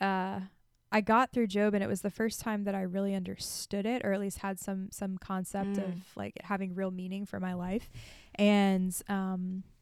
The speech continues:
Speaker 1: yeah, so then I discovered recently that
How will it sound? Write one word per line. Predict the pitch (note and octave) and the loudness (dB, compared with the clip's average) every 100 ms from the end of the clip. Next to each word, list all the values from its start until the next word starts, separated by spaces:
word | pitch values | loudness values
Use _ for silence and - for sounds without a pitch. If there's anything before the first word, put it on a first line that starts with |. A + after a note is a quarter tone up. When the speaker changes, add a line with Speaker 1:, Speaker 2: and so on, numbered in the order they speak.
| - | -6
Speaker 1:
yeah, | A3 C#4 C#4 | 4 8 8
so | - A#3+ | 8 6
then | C4+ | 6
I | C#4+ | 2
discovered | A3 G#3+ - A3+ A3 G3+ F#3+ - _ | 2 -2 0 0 2 0 0 -6 _
recently | G3+ G#3+ - G#3+ G3 F#3 | -2 -2 -2 -2 -2 -2
that | F#3 F#3 F3+ | -2 -2 -2